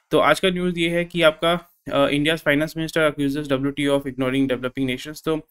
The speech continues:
again W T O is an American company और, अ, ये सारी चीज़ें जो होती हैं मतलब सब, अ, जैसे यूनियन बाजी होता है ना, तो डब्ल्यू टी is also a union जो, अ, डेवलपिंग नेशंस या इमर्जिंग नेशंस को दबाने के लिए या उनको जो है, अ, बुली करने के लिए यूज़ किया जाता है।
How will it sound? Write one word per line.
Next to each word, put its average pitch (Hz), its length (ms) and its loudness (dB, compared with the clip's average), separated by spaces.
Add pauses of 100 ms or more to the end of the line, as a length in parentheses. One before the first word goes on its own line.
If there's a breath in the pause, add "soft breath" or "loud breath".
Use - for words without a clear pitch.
(300 loud breath)
again 170 240 4
W 170 180 0
T 170 80 -10
O 180 140 0
is 170 80 -2
an 160 100 4
American 143 360 0
company 151 360 -2 (360)
और, 143 340 6
अ, 139 180 6
ये 151 220 -4
सारी 160 200 0
चीज़ें 151 300 -6
जो 151 100 -2
होती 143 180 -2
हैं 147 320 -2 (100)
मतलब 135 380 -2
सब, 143 300 -4
अ, 135 120 -2
जैसे 143 340 -4
यूनियन 170 300 0
बाजी 160 220 0
होता 151 180 -2
है 185 40 -4
ना, 202 60 -10
तो 185 100 -6
डब्ल्यू 151 260 -4
टी 156 180 -4
is 147 40 -2
also 147 240 -2
a 135 100 -2
union 131 280 0 (460 loud breath)
जो, 156 320 2
अ, 143 140 2
डेवलपिंग 143 440 2
नेशंस 151 460 -4
या 147 100 6
इमर्जिंग 139 340 2
नेशंस 139 320 -4
को 269 200 -4 (1040)
दबाने 151 400 4
के 170 100 -2
लिए 170 80 6
या 160 180 4
उनको 151 580 0
जो 147 160 0
है, 139 180 4 (420 loud breath)
अ, 127 260 4
बुली 156 300 0
करने 160 240 2
के 151 60 -6
लिए 151 100 0
यूज़ 139 240 0
किया 135 120 0
जाता 127 240 0
है। 160 100 -2